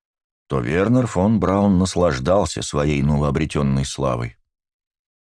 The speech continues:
В тысяча девятьсот пятьдесят четвёртом-пятьдесят шестом годах издательство "Кольер" опубликовало пользующуюся широкой популярностью серию репортажей об исследовании Солнечной системы с его комментариями.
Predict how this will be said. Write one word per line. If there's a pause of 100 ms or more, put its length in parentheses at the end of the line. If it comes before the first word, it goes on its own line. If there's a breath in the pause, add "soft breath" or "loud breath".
(680)
В
тысяча
девятьсот
пятьдесят
четвёртом-пятьдесят
шестом
годах
издательство
"Кольер" (720)
опубликовало
пользующуюся
широкой
популярностью
серию
репортажей
об
исследовании
Солнечной
системы
с
его
комментариями.